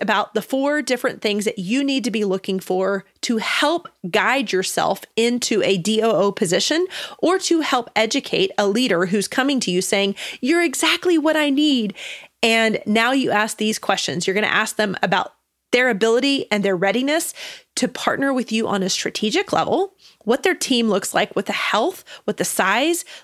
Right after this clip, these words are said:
looks like of their team, what the gaps are of their team. We're gonna look at their financials, ask them for their financials, and ask them if they're ready for someone to partner with them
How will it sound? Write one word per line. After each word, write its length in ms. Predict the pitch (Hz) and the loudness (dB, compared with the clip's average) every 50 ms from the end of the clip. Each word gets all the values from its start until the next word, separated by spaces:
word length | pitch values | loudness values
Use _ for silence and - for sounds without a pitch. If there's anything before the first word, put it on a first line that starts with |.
| _ | _
looks 260 | - 208 233 240 - - | 0 0 0 0 2 0
like 200 | 226 220 226 - | 0 2 2 0
of 120 | 208 185 | 0 2
their 160 | 190 196 190 | 2 0 0
team, 380 | 185 - - 196 190 196 226 262 | 0 -2 -2 0 0 2 2 0
what 140 | 254 240 - | 0 0 -2
the 80 | 185 | -4
gaps 400 | 165 - - 180 202 220 - - | -2 -2 -2 0 0 0 0 0
are 160 | 269 247 208 | 0 0 2
of 120 | - 196 175 | 2 2 2
their 140 | 196 196 185 | 2 0 0
team. 460 | - - - 190 190 208 254 320 - - - - - - - - _ _ | 0 -2 0 0 2 2 0 0 -2 -6 -10 -14 -14 -16 -18 -20 _ _
We're 120 | - 214 254 | -2 -2 0
gonna 180 | 294 339 349 | 2 2 2
look 300 | 277 208 190 214 254 - - - | 2 2 0 0 -2 -2 -4 -2
at 180 | 226 220 - | -2 -2 0
their 140 | - 214 208 | 2 0 0
financials, 640 | 190 - - 190 190 185 170 156 156 - - - - - _ - | 0 0 0 0 0 0 -2 -2 -2 -4 -6 -6 -8 -8 _ -4
ask 340 | - 226 254 277 - - - | -2 0 0 0 -2 -4 -2
them 220 | 277 269 277 269 | 0 0 0 0
for 240 | 254 - 220 220 226 | 0 2 2 2 4
their 180 | 220 220 214 220 | 4 2 2 0
financials, 760 | - - 202 196 185 180 180 196 - - 269 285 320 - - - - - - - - _ | 0 0 0 2 2 2 0 0 0 0 0 0 0 -2 -6 -10 -12 -14 -14 -16 -6 _
and 340 | - 240 240 240 240 240 - - - _ - | 0 2 2 2 2 0 -2 -4 -8 _ -4
ask 320 | - - 294 - - - - | -2 -2 -2 -2 -4 -2 -2
them 320 | 320 277 254 233 233 233 _ - - _ _ _ | 0 0 0 0 -2 -4 _ -12 -20 _ _ _
if 220 | - 285 302 302 - | 0 0 0 2 2
they're 180 | 311 294 277 | 2 2 2
ready 380 | 233 196 226 240 277 320 302 247 | 2 0 0 0 2 2 0 0
for 120 | - 226 | 0 -2
someone 360 | 208 - - 240 226 233 233 - | -2 -2 0 0 0 0 0 0
to 160 | - 214 185 | -2 -4 -4
partner 680 | - - - - - - 254 247 - - 285 294 294 | -6 -10 -14 -8 -4 -2 -2 -2 -2 -2 -4 -4 -2
with 300 | 269 214 226 220 226 - | -2 -2 -2 -2 -2 -2
them 380 | - - 95 80 185 254 311 - | -4 -4 -2 0 -2 -2 -2 -4